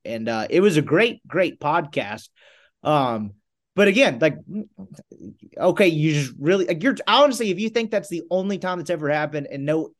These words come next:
N B A official at any point in history maybe dipped his toes in that water, that feels like a very, very positive outlook if you're trying to, you know, protect the integrity of the N B A. I don't think it happens now 'cause I think they got caught with their pants down on the whole thing,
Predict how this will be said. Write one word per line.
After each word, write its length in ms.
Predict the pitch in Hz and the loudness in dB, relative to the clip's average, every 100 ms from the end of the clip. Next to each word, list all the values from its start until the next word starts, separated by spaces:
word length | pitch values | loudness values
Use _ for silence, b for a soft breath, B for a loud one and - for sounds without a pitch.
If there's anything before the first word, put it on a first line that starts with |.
| _ _ _ _ - | _ _ _ _ -8
N 180 | 165 | -6
B 160 | 156 147 | 0 0
A 80 | 143 | 0
official 400 | 131 151 135 135 | 0 -2 0 -4
at 80 | - | -4
any 240 | 151 156 147 | -6 -4 -4
point 240 | 147 143 | -4 -4
in 80 | 123 | -4
history 400 | 135 135 156 139 | -4 -4 -4 -2
maybe 300 | 131 131 123 | -2 -2 -4
dipped 420 | 101 - 139 135 | -10 -4 -4 -4
his 160 | 131 110 | -8 -6
toes 340 | 135 135 135 | -2 0 0
in 100 | 143 | -2
that 180 | 147 135 | -2 0
water, 360 | 156 160 147 147 B - | 0 2 0 -4 B 0
that 240 | 175 175 | 0 2
feels 240 | 185 175 143 | 0 0 0
like 200 | 151 151 | -2 -2
a 60 | |
very, 520 | 117 107 156 151 147 | -6 -2 0 0 -2
very 640 | 117 107 147 143 135 123 - _ _ _ | -6 -6 -2 -2 -4 -6 -12 _ _ _
positive 540 | - 151 135 120 117 117 | -2 0 0 -2 -8 -4
outlook 480 | 123 - 104 101 | -4 -6 -10 -10
if 180 | - 104 | -12 -10
you're 140 | 123 110 | -10 -6
trying 240 | 127 117 | -4 -4
to, 160 | 107 98 | -4 -8
you 140 | 127 | -8
know, 80 | 107 | -8
protect 400 | 101 110 139 - | -10 -4 -4 -4
the 140 | 117 | -6
integrity 420 | 113 131 117 113 107 | -6 -4 -2 -4 -4
of 100 | 101 | -6
the 120 | 110 | -6
N 100 | 104 | -6
B 160 | 92 | -6
A. 180 | 101 80 B B B | -6 -6 B B B
I 140 | 262 349 | 6 8
don't 180 | 381 302 | 8 6
think 160 | 269 | 4
it 80 | 185 | 4
happens 400 | 175 185 151 113 | 4 2 2 -2
now 300 | 143 151 156 | 0 2 2
'cause 160 | 151 147 | 2 2
I 80 | |
think 160 | 147 185 | 2 0
they 120 | 165 | -2
got 200 | 143 123 | -2 -2
caught 160 | 151 143 | 0 0
with 120 | 135 | -2
their 100 | 117 | -10
pants 320 | 120 135 127 | -8 -8 -6
down 220 | - 143 | -4 -4
on 100 | 135 | -4
the 80 | 131 | -2
whole 160 | 135 139 | -2 -2
thing, 400 | 147 147 135 | 0 -2 -2